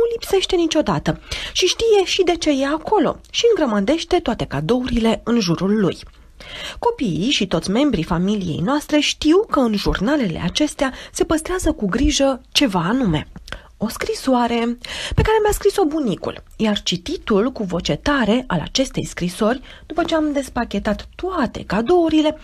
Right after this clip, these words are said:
face parte din tradiția de Crăciun a familiei noastre, la fel de mult ca tortul și colindele. Nu doar eu, ci și toți ceilalți știu pe de rost fragmente din scrisoarea bunicului și uneori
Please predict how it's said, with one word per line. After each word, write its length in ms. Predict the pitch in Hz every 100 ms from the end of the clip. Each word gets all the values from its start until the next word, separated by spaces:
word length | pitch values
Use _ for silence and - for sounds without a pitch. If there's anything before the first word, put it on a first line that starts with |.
| - - - -
face 220 | 539 -
parte 280 | 349 381 370
din 280 | 330 320 320
tradiția 520 | 320 285 302 302 311
de 120 | 294 285
Crăciun 400 | 254 247 294 285
a 120 | 262
familiei 540 | 262 262 262 233 240
noastre, 340 | 202 - - 170
la 120 | 175
fel 240 | - 330
de 80 | 370 440
mult 300 | 208 262 - - -
ca 140 | 508
tortul 300 | - - 175
și 120 | -
colindele. 640 | - 381 339 175 156 147 - - - - - - - -
Nu 100 | 320 571
doar 220 | 523 311 202
eu, 220 | 160 -
ci 80 | -
și 200 | 330 359 339
toți 320 | - 427 -
ceilalți 540 | - 370 339 302 185 -
știu 180 | - 262
pe 140 | 262
de 120 | 214
rost 260 | 220 262 262
fragmente 600 | - 220 208 277 320 285
din 180 | 240 254
scrisoarea 540 | - 208 - 247 226
bunicului 540 | 175 170 285 277 240 233 - - -
și 140 | -
uneori 560 | 190 339 415 240 -